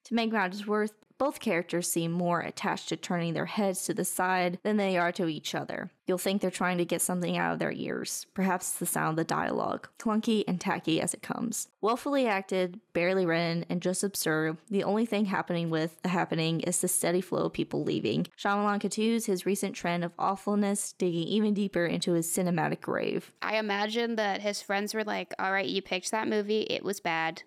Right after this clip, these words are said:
Speaker 2: Now as punishment, you have to go write a one-star review about what's wrong with it."
Speaker 1: It's gotta be a certain amount of words. <laughs> The amount of essays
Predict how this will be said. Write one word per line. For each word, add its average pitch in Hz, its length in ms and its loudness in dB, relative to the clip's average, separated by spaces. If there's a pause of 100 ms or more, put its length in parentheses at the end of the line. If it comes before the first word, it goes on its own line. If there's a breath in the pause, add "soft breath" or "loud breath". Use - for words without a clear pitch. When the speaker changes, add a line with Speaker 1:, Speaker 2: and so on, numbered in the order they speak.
Speaker 2:
Now 170 260 0
as 170 140 -2
punishment, 208 720 -2
you 180 100 0
have 170 200 -4
to - 100 -4
go 180 140 -2
write 160 340 -2
a 190 100 0
one-star 165 460 0
review 160 240 0
about 156 240 -2
what's - 240 -2
wrong 156 180 -2
with 156 220 -2
it." - 120 -4 (280)
Speaker 1:
It's - 240 -4
gotta 196 200 2
be 185 140 2
a 196 60 2
certain 180 240 0
amount 190 220 4
of 196 140 2
words. 165 440 2
<laughs> - 60 -20 (440)
The 226 280 0
amount 214 320 2
of 339 100 0 (440)
essays 170 800 0